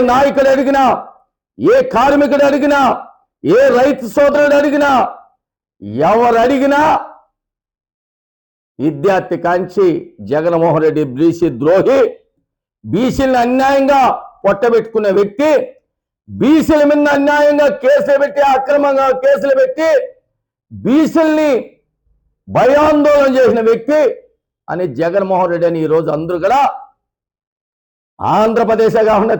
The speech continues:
తెలంగాణ, తమిళనాడు, కర్ణాటక, మహారాష్ట్ర, గుజరాత్, సోలాపూర్ ఇన్ని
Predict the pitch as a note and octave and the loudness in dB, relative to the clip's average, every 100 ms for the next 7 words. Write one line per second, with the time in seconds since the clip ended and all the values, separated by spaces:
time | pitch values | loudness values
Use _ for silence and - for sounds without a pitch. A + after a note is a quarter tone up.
0 | A3 A3 A3+ A3 A3 A3 G#3+ G#3+ A#3 A3+ | 0 0 0 0 0 -2 -2 -4 -2 -2
1 | A3+ A3+ A3+ G#3+ G#3 A#3 A#3 A#3 A3 G#3+ | -2 -2 -2 -4 -2 -2 -4 -4 -4 -2
2 | A#3 A#3+ A3+ A3+ G#3+ F#3 A3+ B3 B3 B3 | 0 0 -2 -2 -4 -4 -6 -2 -2 0
3 | C#4 G#3+ - - _ _ - A#3+ B3+ B3+ | 0 -2 -4 -16 _ _ -2 0 2 0
4 | B3 C#4 D4 B3 - - _ _ _ _ | 0 2 4 2 -2 -12 _ _ _ _
5 | _ _ _ _ B2+ F#3 G#3 | _ _ _ _ -6 -4 -2